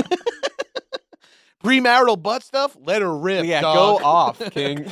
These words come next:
Speaker 1: Ecclesiastes twenty-five twenty-five. <laughs> Let her
Speaker 2: Yeah.
Speaker 1: rip,
Speaker 2: Yeah.
Speaker 1: brother. <laughs>
Speaker 2: <laughs> Fucking fi-, fire away. Get it, get nasty with it. Uh, John four twenty.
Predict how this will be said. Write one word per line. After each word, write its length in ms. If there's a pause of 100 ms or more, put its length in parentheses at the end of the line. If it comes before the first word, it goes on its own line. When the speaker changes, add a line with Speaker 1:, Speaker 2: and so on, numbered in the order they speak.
Speaker 1:
Ecclesiastes 1160
twenty-five 600
twenty-five. 800
<laughs> 1600
Let 200
her 60
Speaker 2:
Yeah. 160
Speaker 1:
rip, 260
Speaker 2:
Yeah. 120 (120)
Speaker 1:
brother. 220
<laughs> 0
Speaker 2:
<laughs> 460
Fucking 300
fi-, 280 (120)
fire 360
away. 380 (1040)
Get 100
it, 180
get 200
nasty 400
with 160
it. 240 (280)
Uh, 360
John 640 (200)
four 300
twenty. 380